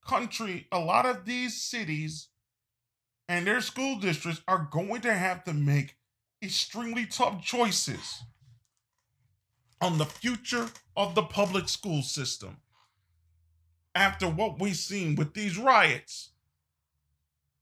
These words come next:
and how they are convincing these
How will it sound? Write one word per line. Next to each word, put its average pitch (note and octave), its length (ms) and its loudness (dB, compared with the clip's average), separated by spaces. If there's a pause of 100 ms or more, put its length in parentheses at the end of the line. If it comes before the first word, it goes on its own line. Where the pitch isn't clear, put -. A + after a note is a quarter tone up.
(480)
and D3 160 0
how A3+ 320 4
they G#3+ 200 4
are F3 160 4
convincing G#3+ 920 0
these G3 420 -4